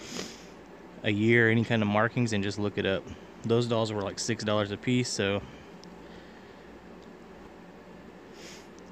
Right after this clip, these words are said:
Here's a copy of Wii Fit,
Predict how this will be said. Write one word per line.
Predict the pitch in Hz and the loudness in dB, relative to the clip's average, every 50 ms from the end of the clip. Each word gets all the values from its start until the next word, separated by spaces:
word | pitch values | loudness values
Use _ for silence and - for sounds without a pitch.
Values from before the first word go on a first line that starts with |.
| - - - - - - - - - | -18 -18 -18 -18 -18 -18 -20 -4 2
Here's | - 135 139 135 123 | 6 8 8 8 8
a | 117 113 | 6 4
copy | - - - 139 131 123 - 123 113 | 2 2 2 4 4 4 4 4 4
of | 107 101 | 4 4
Wii | 98 98 104 117 123 131 131 | 2 2 4 6 6 6 4
Fit, | 127 - - - 131 160 180 - | 2 0 2 6 6 6 6 4